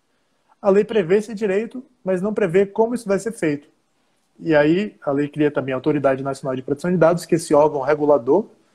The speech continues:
só que esse órgão ainda não foi efetivamente criado. Então, a-, até que ele seja criado,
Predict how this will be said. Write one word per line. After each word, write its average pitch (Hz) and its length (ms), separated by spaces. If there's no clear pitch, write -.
só 170 100
que 202 120
esse 196 140
órgão 190 180
ainda 214 120
não 233 80
foi 208 220
efetivamente 196 560
criado. 147 420
Então, 160 260
a-, 165 100
até 208 280
que 240 80
ele 202 80
seja 175 240
criado, 202 500